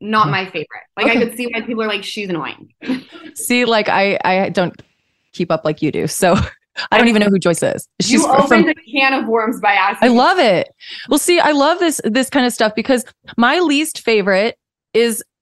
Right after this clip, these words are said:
Speaker 2: is Vicky Gunvalson, who I was on the show with for three years. And I have good reason to, for her to be my least favorite. She was pretty nasty to me. And she, and we never had a friendship. And I think she's a liar.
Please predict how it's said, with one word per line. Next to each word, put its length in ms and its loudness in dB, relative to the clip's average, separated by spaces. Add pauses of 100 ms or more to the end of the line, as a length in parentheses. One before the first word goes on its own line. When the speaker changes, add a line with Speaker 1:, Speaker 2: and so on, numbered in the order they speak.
(300)
Speaker 2:
is 180 4
Vicky 320 0
Gunvalson, 520 2
who 120 2
I 120 2
was 180 0
on 260 0
the 60 0
show 240 0
with 180 0
for 160 0
three 220 2
years. 280 2 (320)
And 100 2
I 60 2
have 280 0 (220)
good 180 2
reason 320 0
to, 160 0
for 160 -2
her 120 0
to 60 0
be 100 0
my 160 2
least 280 0
favorite. 340 2
She 120 -4
was 120 0
pretty 220 2
nasty 420 0
to 80 0
me. 280 0
And 460 2 (300)
she, 440 -2
and 120 2
we 100 0
never 200 0
had 140 2
a 40 -2
friendship. 500 0 (360)
And 220 2
I 60 2
think 160 -2
she's 200 -2
a 40 2
liar. 480 2